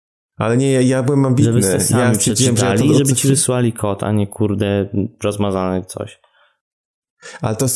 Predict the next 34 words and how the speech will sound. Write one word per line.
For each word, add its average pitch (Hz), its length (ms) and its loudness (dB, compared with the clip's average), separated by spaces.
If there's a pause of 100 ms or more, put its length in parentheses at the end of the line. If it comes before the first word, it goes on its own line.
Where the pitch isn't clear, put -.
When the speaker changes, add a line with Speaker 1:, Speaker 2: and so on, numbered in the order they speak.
(120)
Speaker 1:
to 131 100 -2
jest 127 120 2
właśnie 127 280 0
wada 117 460 0
tych 113 180 -2
wszystkich - 560 -4 (300)
takich - 340 -6
serwisów 101 640 -2
tego 98 260 0
Speaker 2:
Ale 143 160 2
Speaker 1:
typu. - 200 -4
Speaker 2:
to, 151 100 -2
kurde, 123 480 0
ja 147 160 2
u 147 100 2
nich 151 200 2
zamawiałem, 143 680 2
e, 139 440 2
Halo, 107 460 2 (240)
e, 110 40 0
kolekcję 110 540 -2 (260)
za 107 100 -2
czterdzieści 107 480 -2
złotych, 101 280 0
też 101 200 0
cebula. 104 500 0 (420)
I, 170 320 0
i 139 80 2
nie 127 120 2
miałem 107 200 2
z - 60 -4
tym 101 120 -2
problemu 101 320 -2
żadnego. 95 420 -2